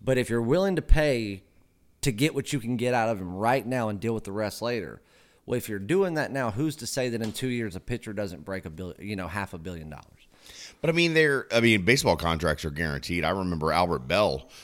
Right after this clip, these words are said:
Speaker 2: was still being paid by the Orioles years after, after he left,
Speaker 1: Yeah.
Speaker 2: uh,
Speaker 1: Well,
Speaker 2: that
Speaker 1: a lot of
Speaker 2: organization.
Speaker 1: that
Speaker 2: After he left baseball, he, the Orioles were still paying him. Now, it doesn't count towards the salary cap and, and
Speaker 1: Right.
Speaker 2: all that, but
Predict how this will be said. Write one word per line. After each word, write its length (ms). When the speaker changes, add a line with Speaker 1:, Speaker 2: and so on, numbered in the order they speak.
Speaker 2:
was 120
still 220
being 280
paid 260
by 140
the 80
Orioles 640
years 440
after, 540
after 240
he 140
left, 320
Speaker 1:
Yeah. 180
Speaker 2:
uh, 300
Speaker 1:
Well, 160
Speaker 2:
that 40
Speaker 1:
a 60
lot 220
of 60
Speaker 2:
organization. 160
Speaker 1:
that 240
Speaker 2:
After 140
he 80
left 220
baseball, 440
he, 120
the 200
Orioles 360
were 120
still 180
paying 280
him. 120
Now, 120
it 40
doesn't 260
count 220
towards 220
the 80
salary 460
cap 480
and, 320
and 120
Speaker 1:
Right. 200
Speaker 2:
all 60
that, 300
but 380